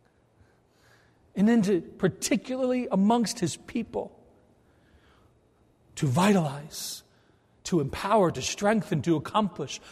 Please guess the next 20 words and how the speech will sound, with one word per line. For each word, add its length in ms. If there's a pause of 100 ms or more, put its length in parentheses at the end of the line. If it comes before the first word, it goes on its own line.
(680)
all 180
that 120
he 120
has 140
called 340
us 120
to 100
do. 320 (1600)
And 160
we 140
read 400
earlier 340
in 60
Ephesians 500
chapter 300
three 260
that 220
God 480
is 160
determined 760